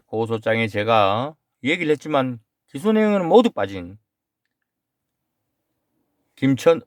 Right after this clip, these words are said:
의료원 전 행정처장에 대한 취재 방해를 목적으로 저에게 압박을 가하고 청탁을 했던 그 사안에 대해서, 아, 해명을 해야 되고요. 법적 부분을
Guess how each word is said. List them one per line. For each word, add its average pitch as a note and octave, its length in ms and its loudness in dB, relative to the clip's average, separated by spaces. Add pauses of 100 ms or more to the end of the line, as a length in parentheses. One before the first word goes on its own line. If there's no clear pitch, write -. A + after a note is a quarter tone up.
의료원 C3+ 480 2
전 D3+ 240 -4
행정처장에 C#3 840 0
대한 A2 640 0 (400)
취재 E3 360 0
방해를 A2+ 560 0
목적으로 G2+ 640 -6
저에게 G#2+ 320 -4
압박을 D#3+ 360 4
가하고 C3 360 4
청탁을 G2+ 520 -6
했던 B2 480 -2 (400)
그 D3 160 -10
사안에 E3+ 460 2
대해서, F#2 300 -10 (2000)
아, D#2+ 520 -6
해명을 F2 360 -10
해야 C#3+ 140 0
되고요. G2+ 460 -4 (600)
법적 A2 400 -8
부분을 C3 480 -2